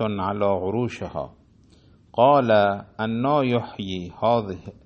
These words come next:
انا یحیی هذه الله بعد موتها، فاماته الله مئة عام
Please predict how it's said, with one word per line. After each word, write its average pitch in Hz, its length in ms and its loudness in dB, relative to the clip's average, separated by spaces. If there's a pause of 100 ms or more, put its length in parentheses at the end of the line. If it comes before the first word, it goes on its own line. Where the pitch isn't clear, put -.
(420)
انا 113 460 0
یحیی 101 420 -4
هذه 92 480 -2
الله 90 600 -6
بعد 110 320 -4
موتها، 107 680 -6 (680)
فاماته 98 640 0
الله 90 640 -4
مئة 90 480 -6
عام 135 760 -4